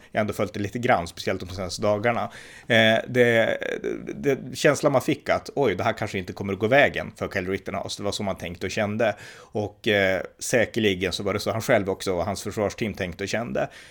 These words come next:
Eh, och det vart en diskussion <clears throat> om en video. En video som hade tagits av en, en av polisens drönare. Och där ser man då Kyle Rittenhouse och en av de här som sen var skjuten och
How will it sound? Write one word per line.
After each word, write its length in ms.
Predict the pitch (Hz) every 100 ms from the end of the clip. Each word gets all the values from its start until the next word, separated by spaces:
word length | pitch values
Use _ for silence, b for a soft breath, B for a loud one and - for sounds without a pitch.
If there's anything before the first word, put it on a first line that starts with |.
| B
Eh, 260 | 110 104 101
och 240 | 107 -
det 80 | 117
vart 180 | 110 117
en 80 | 110
diskussion 600 | 104 117 117 127 131 - _ -
<clears throat> 300 | - 151 123
om 140 | - 139
en 80 | 113
video. 440 | 120 131 147 165 - _ - - - - -
En 380 | 107 107 104 98
video 260 | 110 110
som 140 | 98 95
hade 160 | 95
tagits 380 | 92 104 101 -
av 140 | 95
en, 120 | 98 92 B B B
en 180 | 117 113
av 40 |
polisens 460 | 104 110 104 104 98
drönare. 680 | - 131 120 143 147 - 120 -
Och 340 | - - 101 -
där 100 | 113
ser 220 | - 117
man 200 | 110 92
då 200 | 92 92 -
Kyle 200 | 107 104
Rittenhouse 760 | 113 - 95 92 92 - - - -
och 360 | 101 - - 98
en 180 | 107 101
av 100 | 95
de 120 | 90
här 140 | 92 90
som 220 | 104 90
sen 180 | 101 95
var 80 |
skjuten 560 | 95 127 110 - 92 80
och 240 | 92 95